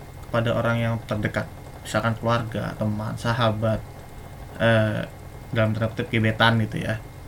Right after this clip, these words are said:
<laughs> Kalau punya, kalau enggak ya alhamdulillah, betul, bagus. Eh, pasangan kita sendiri, suami atau istri kita, eh, atau bahkan guru-guru kita gitu ya. Nah, pernah nggak sih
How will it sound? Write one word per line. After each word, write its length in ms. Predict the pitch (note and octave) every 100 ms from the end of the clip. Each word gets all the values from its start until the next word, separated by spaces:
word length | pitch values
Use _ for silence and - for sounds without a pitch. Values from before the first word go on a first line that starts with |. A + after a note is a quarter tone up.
| -
<laughs> 360 | - A#2 A2 - - - E3 -
Kalau 160 | G#2+ G#2+
punya, 400 | A2+ B2+ B2 - A#2 - -
kalau 240 | G#2+ G#2+
enggak 260 | A2 A2+ G2+
ya 300 | A2 G#2+ G#2+ - -
alhamdulillah, 640 | A2+ A2 A2 A2 A2+ A2
betul, 160 | G#2 -
bagus. 320 | G#2+ G#2+ G#2+ - - - - - - -
Eh, 480 | F#2 G2+ G2+ G2+ G2+ A2 A2 -
pasangan 400 | A2 - A2 A2
kita 320 | A2 - G#2+
sendiri, 340 | A2 G#2 A2 A2
suami 380 | - G#2 G#2+
atau 160 | G#2+ -
istri 180 | - -
kita, 380 | - - A#2 - - - - - - - - -
eh, 640 | G#2 G2+ G2+ G#2 G2+ A2 - - - - - - -
atau 160 | - A#2
bahkan 480 | A2 A2+ A#2+ A#2+ A#2+ B2+
guru-guru 480 | B2+ A#2+ A2 A2 G#2
kita 320 | G#2 - - E2
gitu 160 | - E2
ya. 100 | - - - - - - - - - - - -
Nah, 140 | A2+ - - - - -
pernah 300 | - C3+ C#3
nggak 160 | B2 G#2+
sih 160 | C#3+